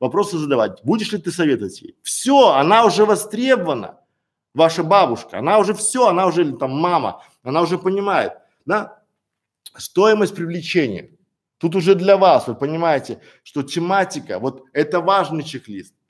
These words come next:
Это стоимость, это не для мамы, не для бабушки, не для пенсионера, а для вас. Сколько будет привлечь туда зрителей? И здесь процесс долгий.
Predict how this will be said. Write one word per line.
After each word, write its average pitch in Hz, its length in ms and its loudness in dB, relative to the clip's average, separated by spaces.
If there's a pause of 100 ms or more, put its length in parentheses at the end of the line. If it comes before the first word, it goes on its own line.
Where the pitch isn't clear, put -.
(140)
Это 143 420 -4 (180)
стоимость, 180 400 -2
это 156 240 -2
не 175 380 2
для 131 340 4
мамы, 156 400 2
не 131 140 -2
для 120 160 0
бабушки, 110 460 0
не 120 120 -2
для 131 160 -2
пенсионера, 135 480 -4
а 131 180 2
для 143 220 4
вас. 170 400 2 (520)
Сколько 214 600 4
будет 165 420 -4
привлечь 170 680 0
туда 131 640 0 (340)
зрителей? 113 760 -10 (880)
И 147 260 0
здесь 135 500 -6 (200)
процесс 170 540 0
долгий. 160 720 4